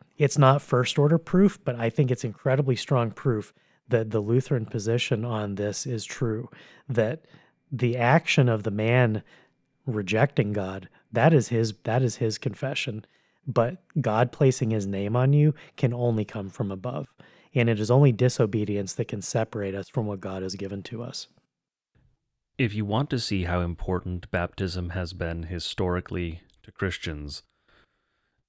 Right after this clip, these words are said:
Speaker 2: this may be a little more difficult for an American audience, but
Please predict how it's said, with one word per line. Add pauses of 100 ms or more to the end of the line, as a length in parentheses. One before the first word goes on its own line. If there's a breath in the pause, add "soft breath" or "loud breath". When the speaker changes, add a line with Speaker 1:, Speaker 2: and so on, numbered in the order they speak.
(100)
Speaker 2:
this
may
be
a
little
more
difficult
for
an
American
audience,
but